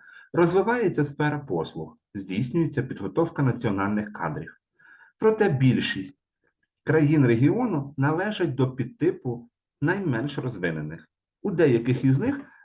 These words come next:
до вісімдесяти відсотків населення працює в сільському господарстві, а промисловість перебуває в зародковому стані та обмежується переробкою сільськогосподарської сировини,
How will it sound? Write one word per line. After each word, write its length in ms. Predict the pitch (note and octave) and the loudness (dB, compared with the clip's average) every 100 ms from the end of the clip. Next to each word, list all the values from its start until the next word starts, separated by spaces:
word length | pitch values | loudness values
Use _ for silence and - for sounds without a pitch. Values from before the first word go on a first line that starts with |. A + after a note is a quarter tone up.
| - | 2
до 140 | F#3 | 2
вісімдесяти 840 | F#3 - F#3+ F3+ F#3 - D#3 A#2 | 2 -2 -2 2 2 2 0 0
відсотків 600 | G2 G2 - G#2+ - G2 | -2 -2 -4 -4 -4 -6
населення 560 | A#2+ C3 - B3 F#3+ D3 | -2 -2 -2 -2 0 0
працює 500 | C3+ C#3 C#3 A3 G3 | 0 -4 -4 -6 -4
в 60 | F3 | -2
сільському 580 | C#3 C3 - D#3 D#3 | 0 0 0 2 4
господарстві, 760 | C3+ C3+ - - D2 - - - _ _ - - - | 4 2 -2 -6 -6 -8 -16 -20 _ _ -20 -20 -10
а 100 | - | -6
промисловість 880 | G#2 A2+ G#2 G#2+ D#3+ G#3+ E3+ D3+ - - _ | 0 2 2 2 2 2 2 0 -6 -20 _
перебуває 640 | - A3 G#3+ F#3+ E3 E3+ D#3+ | 2 4 6 4 4 2 0
в 60 | |
зародковому 680 | C#3+ B2+ B2+ - C3+ C3 A#2+ | 0 0 -2 -2 2 2 2
стані 520 | B2+ - - D3+ C#3+ C#3+ _ _ | -4 -8 -8 -8 -10 -14 _ _
та 140 | D#3 | -6
обмежується 960 | D#3+ A#2+ G#2+ B2+ F#3 B2 A2 F#2+ - E2 - - _ | -4 -4 0 0 0 0 -2 -4 -8 -16 -18 -20 _
переробкою 720 | - G3+ F3+ G#2+ B2 - D3 A#2 | -2 2 4 4 2 0 0 0
сільськогосподарської 1120 | G#2 F#2+ - F#2 G2+ - A#2 A2+ A2 - G#2 | -2 -6 -6 -6 -6 -2 0 -2 -8 -6 -6
сировини, 600 | G#2 G#2+ G#2+ G2+ D#2+ C#2 | -4 -4 -4 -4 -6 -8